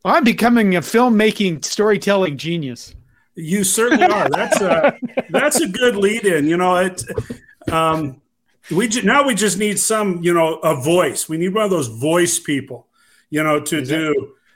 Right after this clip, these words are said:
Speaker 2: you know, and "Welcome to Monday Night Therapy."
Speaker 1: Oh, do you
Speaker 2: You know.
Speaker 1: think it needs to be a high, a low voice? Like,
Speaker 2: I don't
Speaker 1: you
Speaker 2: know.
Speaker 1: know, "Wh-,
Speaker 2: I don't
Speaker 1: see you
Speaker 2: know.
Speaker 1: then."
Speaker 2: Or,
Speaker 1: I
Speaker 2: or a
Speaker 1: mean
Speaker 2: sexy voice. Could be a sexy voice, you know.
Speaker 1: Oh.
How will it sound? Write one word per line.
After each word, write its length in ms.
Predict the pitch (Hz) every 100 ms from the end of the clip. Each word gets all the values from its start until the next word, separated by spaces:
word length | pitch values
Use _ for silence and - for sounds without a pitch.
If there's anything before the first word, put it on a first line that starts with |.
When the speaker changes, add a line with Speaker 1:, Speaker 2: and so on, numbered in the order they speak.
| _ _ -
Speaker 2:
you 140 | 151
know, 240 | 151 151 143
and 200 | 131 120 135
"Welcome 720 | 220 294 247 240 220 196 190
to 100 | 180
Monday 260 | 185 175
Night 300 | 175 175 170
Therapy." 760 | 196 254 262 214 170 143 120 -
Speaker 1:
Oh, 240 | - 170 190
do 80 | 196
you 120 | 202
Speaker 2:
You 40 |
know. 40 | 170
Speaker 1:
think 240 | 160 202
it 80 | 190
needs 240 | 185 180
to 60 | 196
be 160 | 175 175
a 60 |
high, 180 | 156 180
a 140 | 170 151
low 240 | 156 170
voice? 480 | 160 170 196 - - _ _ _
Like, 140 | 160 147
Speaker 2:
I 100 | 160
don't 140 | 147
Speaker 1:
you 60 | 160
Speaker 2:
know. 260 | 151 127 - _ -
Speaker 1:
know, 100 | 170
"Wh-, 80 | -
Speaker 2:
I 60 | 160
don't 80 |
Speaker 1:
see 100 | 151
you 140 | 165 143
Speaker 2:
know. 200 | 135 123
Speaker 1:
then." 160 | 104 _ _ _ _ -
Speaker 2:
Or, 260 | 214 220 214
Speaker 1:
I 40 |
Speaker 2:
or 100 | 403
a 0 |
Speaker 1:
mean 140 | 415 370
Speaker 2:
sexy 340 | 196 208 175
voice. 380 | 139 143 143 -
Could 120 | 220
be 120 | 226
a 60 | 160
sexy 340 | - 160 -
voice, 460 | 110 107 - - - _ _
you 60 | 127
know. 60 | 139
Speaker 1:
Oh. 420 | 185 147 120